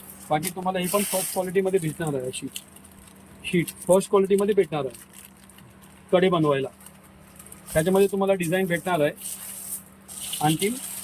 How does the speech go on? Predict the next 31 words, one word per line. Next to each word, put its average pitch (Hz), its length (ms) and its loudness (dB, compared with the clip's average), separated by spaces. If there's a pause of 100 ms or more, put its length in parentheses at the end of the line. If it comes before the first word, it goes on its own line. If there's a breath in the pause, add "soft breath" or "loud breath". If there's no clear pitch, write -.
(500)
बॉर्डरमध्ये 190 420 -2
तुम्हाला 202 220 -4
मोतीमध्ये 202 520 -6
पाहिजे 196 280 0
तर 208 120 -2
मोतीमध्ये 196 480 -4
पण 202 60 -2
तुम्हाला 190 300 -2
डिझाईन 175 400 0
भेटणार 165 300 -2
आहे, 131 140 -6 (1200)
ही 160 120 2
अशी. - 200 -4 (1400)
त्याच्यामध्ये 190 480 0
राऊंडमध्ये 185 720 2
लहान 170 360 2
मोठी, 175 440 2 (560)
पानमध्ये 180 440 0
लहान 165 260 0
मोठी, 170 380 0 (800)
ते 180 100 4
सुद्धा 185 280 4
भेटणार 165 320 0
आहे. 185 120 2
ते 196 100 2
पण 208 160 2
फर्स्ट 196 300 2
क्वालिटी 190 280 2
भेटणार 165 340 0
आहे. 131 80 0
तुम्ही 165 240 0